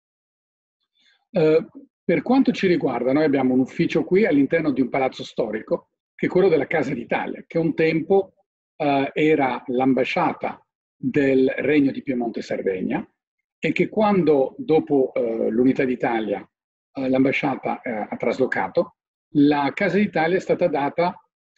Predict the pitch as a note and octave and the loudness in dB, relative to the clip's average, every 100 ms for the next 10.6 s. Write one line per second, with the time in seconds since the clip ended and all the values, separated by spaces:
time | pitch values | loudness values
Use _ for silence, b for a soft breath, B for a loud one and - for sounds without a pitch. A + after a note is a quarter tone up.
0 | _ _ D#3 D3+ E3 D#3+ C#3 F#3 F#3 - | _ _ 2 4 2 2 2 2 0 -8
1 | _ - C#3 C3 A#2 A#2+ B2 A#2 A2 A2 | _ -2 0 0 -2 -2 -2 -2 0 2
2 | D3+ A3 - _ _ _ _ D#3+ D3+ C#3+ | 2 0 -8 _ _ _ _ 0 0 0
3 | C#3 C3+ C3 B2+ C3 C4+ _ - - D3 | 0 0 2 2 0 -4 _ -4 0 0
4 | A#2+ A#2 - F#3 G3+ F3+ E3 C#3 C3+ B2 | -2 -4 -2 2 4 2 2 -2 -2 -2
5 | A#2+ G#2+ G#2 - _ _ - - D3 C3 | -2 -2 -6 -10 _ _ -16 -2 -2 -2
6 | - - - G2 F#3 - D3+ - _ _ | -6 -8 -6 -8 -6 -6 -6 -8 _ _
7 | _ _ - C#3 C#3 E3 D#3+ C#3+ C#3+ C3 | _ _ -2 2 4 2 -2 -6 -10 -8
8 | B2 A3+ G#3+ D#3+ A2+ G2 - D#3 _ _ | -2 0 2 2 -2 -8 -16 -20 _ _
9 | _ C3+ C3 D3 B2 A#2+ - _ A#2+ A2+ | _ -4 0 2 2 -2 -6 _ -6 -4
10 | G#2+ - G2 G2+ G#3+ | -4 -8 -6 -2 -2